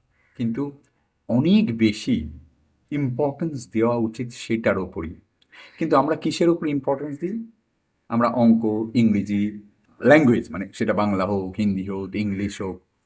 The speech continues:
ইতিহাস, ভূগোল, বিজ্ঞান, প্রচুর নলেজ বা ইনফরমেশন গ্যাদার করছি, মুখস্থ করছি, নম্বর পাচ্ছি, স্কোর করছি, ষাট, সত্তর, আশি, নব্বই, একশো, এখন তো একশো, একশো অনেকে পায়। কিন্তু in that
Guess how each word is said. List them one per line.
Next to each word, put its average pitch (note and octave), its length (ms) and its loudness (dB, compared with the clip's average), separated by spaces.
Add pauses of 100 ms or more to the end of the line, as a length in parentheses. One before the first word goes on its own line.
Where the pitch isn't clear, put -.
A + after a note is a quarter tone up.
(300)
ইতিহাস, G#2 480 0
ভূগোল, G2+ 480 0
বিজ্ঞান, F#2+ 560 -2 (800)
প্রচুর A#3 760 0
নলেজ C3+ 880 6 (600)
বা A#2 180 -6
ইনফরমেশন D#3 1040 0
গ্যাদার G#2 320 2
করছি, C3+ 480 -2
মুখস্থ B2+ 460 -4
করছি, B2 580 -2
নম্বর A2 420 0
পাচ্ছি, A#2+ 300 -2
স্কোর B2+ 320 0
করছি, B2 400 0
ষাট, A#2+ 320 0
সত্তর, A#2+ 360 -2
আশি, G#2+ 280 -2
নব্বই, A2 580 0
একশো, A#2 380 0
এখন B2 260 2
তো B2 60 2
একশো, A2+ 240 0
একশো C3+ 400 0
অনেকে A2+ 280 2
পায়। D#2+ 180 -6 (960)
কিন্তু D#3 640 -4
in C3 120 4
that A3 300 4